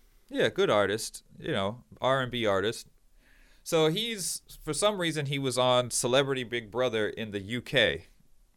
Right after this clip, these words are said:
however that happens. Um, and he was having a conversation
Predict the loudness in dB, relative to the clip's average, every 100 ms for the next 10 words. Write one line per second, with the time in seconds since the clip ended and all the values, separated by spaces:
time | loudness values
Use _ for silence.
0 | _ _ -4 0 0 2 2 2 0 -2
1 | -14 -18 _ -20 _ -20 _ _ 2 6
2 | 6 4 0 -10 _ _ _ _ _ _
3 | _ _ _ _ _ _ _ _ 4 4
4 | 4 0 -4 -4 -2 -2 -2 -4 -8 _
5 | _ _ _ _ _ -4 -2 0 0 0
6 | 0 0 0 0 -2 -8